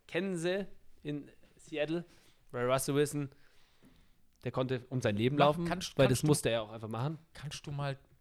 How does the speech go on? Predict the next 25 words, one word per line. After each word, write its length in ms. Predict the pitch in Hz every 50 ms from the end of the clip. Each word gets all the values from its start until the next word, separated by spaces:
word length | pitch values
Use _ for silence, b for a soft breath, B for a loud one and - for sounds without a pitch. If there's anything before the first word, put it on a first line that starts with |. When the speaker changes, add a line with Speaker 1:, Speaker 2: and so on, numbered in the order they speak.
| _ -
Speaker 2:
den 240 | 127 123 123 120 - - _ _ -
Player 300 | - 135 135 156 156 147 139
Rankings 520 | 135 131 135 135 - - 131 127 - -
Quarterback 460 | - - 131 120 107 - - 87 -
anmachen? 320 | - 90 101 98 101 104 107
Mich 140 | 104 -
interessiert 400 | 104 107 - - - 123 113 -
da 80 | 107 92
was. 160 | 90 90 98 - _ b b b b b b b b b _ B B B B B B B B B B B B B B B B B _ -
Da 100 | 113 117
ist 140 | 117 - - - - -
echt 520 | - 147 175 202 - - - - - - - _ _ _
Speaker 1:
Das 160 | - - 107 -
ist 220 | 131 123 - -
das 120 | 120 - - - - - - 170 _ _ _ _ _ _ _
Player 400 | - 135 135 123 113 107 104 -
Ranking. 460 | - 131 139 - - - - 113 - - _ _ _ _ _ -
Malik 240 | 117 113 110 110 107
Speaker 2:
Ja. 180 | 107 110 120
Speaker 1:
Willis 300 | 117 117 113 110 110 - -
ist 160 | 135 - -
vor 220 | - - - -
Kenny 240 | - - 117 120 127
Pickett. 340 | 127 - - - - 127 - _ _ b b b b b b b b b b b b b b b _ _ _
Speaker 2:
Wow. 380 | - 80 78 80 85 92 101